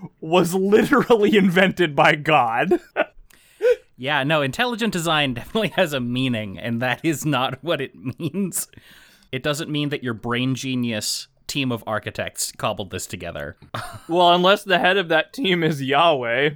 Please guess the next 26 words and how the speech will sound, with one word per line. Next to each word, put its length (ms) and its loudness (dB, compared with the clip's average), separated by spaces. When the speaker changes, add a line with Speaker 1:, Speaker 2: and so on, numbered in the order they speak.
Speaker 2:
Yeah, 360 -2
could 220 -4
be. 320 -8
<laughs> 60 -12
Um, 540 -6
again, 480 -4
they 460 -4
stress 640 -6
the 140 -8
importance 520 -6
of 480 -8
security 800 -4
and 160 -8
surveillance 920 -8
twenty-four 540 -4
seven 300 -4
Speaker 1:
Indeed. 200 -14
Speaker 2:
because 300 -8
your 80 -2
Speaker 1:
They've 80 0
Speaker 2:
safety 340 -2
Speaker 1:
got 80 0
a 20 4
private 440 0
security 640 -6
team. 480 -12